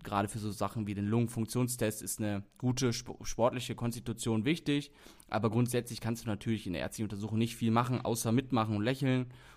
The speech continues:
und dementsprechend das Ganze überstehen. Dann gibt's noch den Sporttest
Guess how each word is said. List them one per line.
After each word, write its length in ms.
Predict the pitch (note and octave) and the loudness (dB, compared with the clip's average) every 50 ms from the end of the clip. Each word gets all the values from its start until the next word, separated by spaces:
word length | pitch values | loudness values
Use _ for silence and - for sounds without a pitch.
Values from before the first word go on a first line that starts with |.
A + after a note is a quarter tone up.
| - - | -12 -10
und 140 | G#2+ G2+ A2 | -6 -4 -2
dementsprechend 560 | G#2+ A2 G#2 G2+ - - G2 F#2+ G2 - G2+ | 0 0 -2 -2 -4 -4 -4 -6 -4 -6 -8
das 140 | G2 - - | -8 -8 -6
Ganze 460 | F#2 F#2+ F2+ - - G2+ G2 G2+ - - | -6 -4 -4 -4 -4 -4 -4 -6 -8 -10
überstehen. 680 | G#2 G2+ A2 A2 G#2+ - - A2 F#2+ F2+ D2+ - - - - - - - - - - - - | -6 -4 -2 -2 -2 -4 -2 -2 -2 -2 -4 -6 -12 -18 -20 -20 -20 -20 -20 -20 -20 -6 -2
Dann 180 | A2+ B2 D3+ | 2 2 4
gibt's 260 | D#3+ D#3+ D#3+ - - C#3+ | 4 2 0 0 2 2
noch 200 | C3+ C3 B2+ B2 | 2 2 0 0
den 200 | - G#2+ G2+ G2 | -2 -2 -2 -2
Sporttest 920 | - - - - D3 F3 G3 G3 - G#3 G3 G3+ G3+ - - - - | -4 -8 -4 -2 0 0 0 -2 -2 -2 -2 -2 -2 -6 -10 -12 -16